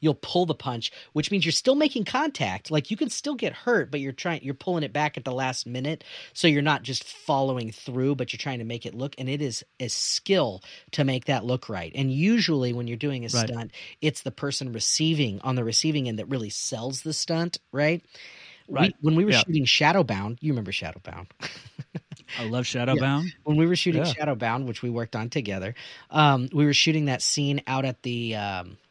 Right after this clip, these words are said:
Speaker 1: at the bonfire at the end in the last episode, in the, in episode five.
Speaker 2: Yeah.
Speaker 1: If you're watching the series, it's episode five. If you're watching the movie, it's near the end of the movie. And,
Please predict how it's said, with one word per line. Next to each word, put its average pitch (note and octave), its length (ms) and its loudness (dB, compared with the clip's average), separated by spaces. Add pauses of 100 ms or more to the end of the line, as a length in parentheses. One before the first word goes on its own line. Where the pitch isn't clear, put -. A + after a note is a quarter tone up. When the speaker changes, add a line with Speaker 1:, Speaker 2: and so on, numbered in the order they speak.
(260)
Speaker 1:
at A#2+ 120 -6
the G#2+ 80 -6
bonfire A2+ 640 -4
at F#2 140 -8
the A2 160 -4
end A2+ 160 -2
in F#2 80 -8
the F#2+ 80 -10
last G#2+ 340 -4
episode, G2+ 520 -8
in G#2 180 -10
the, F#2+ 120 -10
in G#2 100 -10
episode G2+ 400 -6
five. F#2+ 400 -4
Speaker 2:
Yeah. B2+ 160 0
Speaker 1:
If D3+ 160 0
you're D3+ 100 6
watching C#3 300 2
the A#2 80 -4
series, B2+ 440 0
it's A2+ 140 -6
episode G#2+ 420 -6
five. F2+ 680 -2
If G2+ 140 -8
you're A#2 120 -4
watching A2+ 400 -2
the G#2+ 80 -6
movie, A#2 540 2
it's - 300 -10
near G#2 160 -8
the F#2+ 120 -8
end F#2+ 100 -10
of F2+ 100 -12
the F#2+ 80 -10
movie. - 200 -14 (360)
And, B2 320 -2